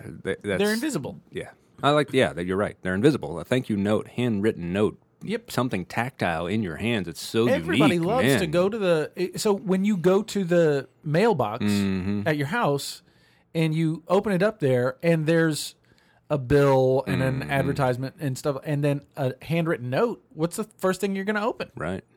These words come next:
Speaker 2: Because it makes you feel important.
Speaker 1: Does.
Speaker 2: Right?
Speaker 1: Now, there are some people that say, "Well, what social media does is that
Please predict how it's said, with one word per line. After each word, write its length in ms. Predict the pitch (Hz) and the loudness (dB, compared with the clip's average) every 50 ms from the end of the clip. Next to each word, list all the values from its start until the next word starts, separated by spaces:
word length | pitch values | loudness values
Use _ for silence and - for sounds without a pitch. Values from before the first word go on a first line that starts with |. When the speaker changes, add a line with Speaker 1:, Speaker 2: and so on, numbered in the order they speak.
| _ _ _ _ _ _ _ _ _ _ _ _ - | _ _ _ _ _ _ _ _ _ _ _ _ -4
Speaker 2:
Because 240 | 165 170 180 180 160 | -2 -2 0 -2 -2
it 160 | 156 147 - | -4 -6 -6
makes 260 | 175 147 143 135 - - | -4 -4 -4 -4 -4 -4
you 60 | 139 | -2
feel 140 | 151 156 165 | 0 0 0
important. 520 | 196 185 - 294 440 - - 123 - - - _ _ _ - | -2 -2 -4 -4 -4 -6 -8 -14 -20 -20 -20 _ _ _ -6
Speaker 1:
Does. 360 | - 90 104 113 85 - - - - - - | -2 -2 -2 -2 -4 -6 -12 -20 -12 -4 -2
Speaker 2:
Right? 160 | 170 214 - - - _ _ _ - | -2 -2 -2 -6 -14 _ _ _ -2
Speaker 1:
Now, 380 | 113 110 95 82 76 76 80 104 | 0 2 2 2 0 0 0 0
there 220 | 110 98 78 78 | 0 0 0 0
are 60 | 87 | -2
some 400 | - - - 110 104 117 143 147 127 | -2 0 2 4 4 4 4 2 2
people 340 | 117 98 82 - 113 127 139 | 0 -2 0 0 2 2 2
that 140 | 113 - | 2 0
say, 320 | - 104 92 82 85 92 104 | -2 -2 -2 -2 -2 -2 -2
"Well, 480 | 107 95 78 78 85 104 139 170 165 143 135 131 - - 113 - - | -2 -2 -2 -2 -2 -2 -2 -4 -6 -8 -12 -16 -18 -20 -20 -20 -18
what 640 | - 120 98 98 101 101 101 - - - - - - _ _ _ _ _ _ _ _ _ _ _ _ _ _ - | -16 -10 -4 -2 0 0 -2 -4 -6 -12 -12 -12 -16 _ _ _ _ _ _ _ _ _ _ _ _ _ _ 0
social 320 | - - 131 113 - 120 | 4 4 4 4 4 2
media 380 | 101 101 110 120 120 113 101 90 | 2 4 4 4 4 4 2 0
does 720 | 78 87 76 73 73 78 95 120 139 - - - - - _ _ _ _ _ _ _ | 0 -4 -6 -4 -4 -4 -4 -6 -8 -12 -16 -18 -20 -20 _ _ _ _ _ _ _
is 440 | - 135 123 113 110 110 104 95 98 | 4 6 6 6 4 2 0 -2 -2
that 460 | 101 92 87 90 98 90 - - - | -2 -2 0 -2 -2 -4 -6 -12 -20